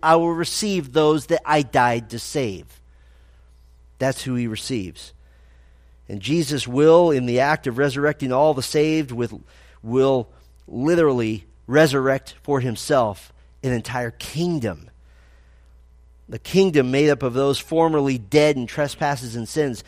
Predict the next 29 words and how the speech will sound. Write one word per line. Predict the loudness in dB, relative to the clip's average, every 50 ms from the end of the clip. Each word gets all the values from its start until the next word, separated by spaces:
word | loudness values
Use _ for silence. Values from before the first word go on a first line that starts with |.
| -20 -18 -4
made | 0 2 4 4
up | 4 2 2
of | -6 -2 2
those | 4 6 6 6 4 2 -4 -16 -20 -20 -20 -10 _
who | -6 -6
formerly | -6 0 2 4 4 4 4 2 2 2
were | 0 0 -2 -2 4
enemies | 4 6 6 6 4 2 2 0 0
of | -2 -6 -2
God, | 0 2 2 2 2 2
those | 2 0 0 0 -2
who | -2 -2
had | -2 -2 0 -2
been | -4 -4 -2
chosen | -4 0 2 2 4 4 2 0 -2 -4
before | -6 -6 -4 -4 -4
the | -4 -4
foundation | -4 -4 -4 -2 -2 -2 -4 -2 -4 -6 -6
of | -6 -6
the | -6
world. | -6 -4 -4 -2 -2 -2 -2 -4 -8 -12 _ _ -20 _ _ _ _ _ -20 _ _ _ _ _ -20 _ _ _ -20 _ _ _ _ -20 _ -20 _ _ _ _ _ -20 _ _ -20 -20 _ _
There's | -8 -6 -6 -4 -2
a | 0 2
little | 2 4 2 2
verse | 2 2 2 2 0 -2 -4
in | -6 -6
Ephesians | -6 -6 -4 -6 -4 -4 -6 -8 -8 -10
three | -10 -6 -4 -4 -4 -4 -4
that | -4 -6 -8